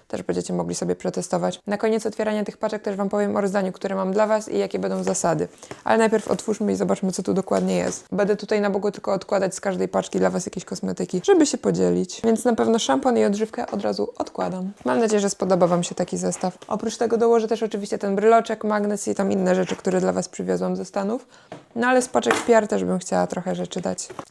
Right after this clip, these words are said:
żeby jednak ten prezent był dla Was trochę większy. No to teraz może weźmy się za Pixie.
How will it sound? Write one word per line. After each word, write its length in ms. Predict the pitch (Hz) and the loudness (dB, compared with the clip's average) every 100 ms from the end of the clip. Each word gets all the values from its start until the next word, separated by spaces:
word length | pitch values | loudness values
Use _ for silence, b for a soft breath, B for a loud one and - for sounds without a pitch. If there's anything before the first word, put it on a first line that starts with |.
| - | -6
żeby 220 | 202 208 | 0 2
jednak 220 | 214 208 | 2 0
ten 160 | 208 202 | -2 -2
prezent 300 | 208 202 202 | 0 0 -2
był 160 | 196 | -2
dla 120 | 196 190 | -2 -4
Was 140 | 185 | -4
trochę 320 | 202 190 180 | -4 -2 -2
większy. 300 | 170 180 - - _ | -6 -8 -16 -20 _
No 120 | 262 | 2
to 80 | 254 | 4
teraz 220 | 240 240 | 4 4
może 220 | 233 220 | 2 2
weźmy 240 | 214 214 202 | 0 -2 -2
się 120 | 202 | -2
za 100 | 196 | -2
Pixie. 420 | - 170 - 180 | -2 -6 -4 -8